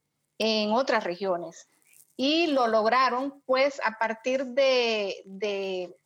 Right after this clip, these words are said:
de ese evento que sucedió en ese entonces,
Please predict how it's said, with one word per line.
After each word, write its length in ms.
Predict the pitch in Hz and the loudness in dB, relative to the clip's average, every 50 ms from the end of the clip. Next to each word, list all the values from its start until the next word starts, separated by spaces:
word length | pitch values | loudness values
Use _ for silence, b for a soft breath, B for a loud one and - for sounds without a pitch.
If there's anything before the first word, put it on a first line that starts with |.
| _ _ _ | _ _ _
de 280 | - - 190 208 214 214 | -16 -8 -4 -2 -2 -2
ese 160 | 233 226 - 285 | -2 0 0 0
evento 420 | 262 254 247 240 254 - 311 302 | 2 0 0 -2 0 -2 -2 -2
que 100 | - 226 | -2 -6
sucedió 520 | - - 214 - 214 196 185 196 202 226 | -6 -8 -10 -8 -6 -4 -4 -2 -2 -2
en 160 | 240 226 220 226 | -4 -4 -4 -6
ese 160 | 226 - 240 | -6 -6 -8
entonces, 580 | 233 233 - 262 262 262 247 - 285 294 302 | -6 -2 0 2 2 0 0 -2 -2 -2 -4